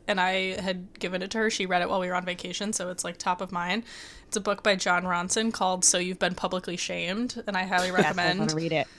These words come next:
Speaker 1: everyone read it. It's great. Um, and he basically talks about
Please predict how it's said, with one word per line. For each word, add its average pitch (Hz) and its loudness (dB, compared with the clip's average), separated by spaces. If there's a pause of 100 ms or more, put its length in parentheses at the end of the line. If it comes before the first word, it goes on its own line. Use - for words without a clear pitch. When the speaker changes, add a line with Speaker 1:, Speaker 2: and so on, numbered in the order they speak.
(340)
Speaker 1:
everyone 208 2
read 220 -2
it. 269 2
It's - -2
great. 196 -2
Um, 185 4 (400)
and 208 2
he 208 2
basically 190 4
talks 185 4
about 180 2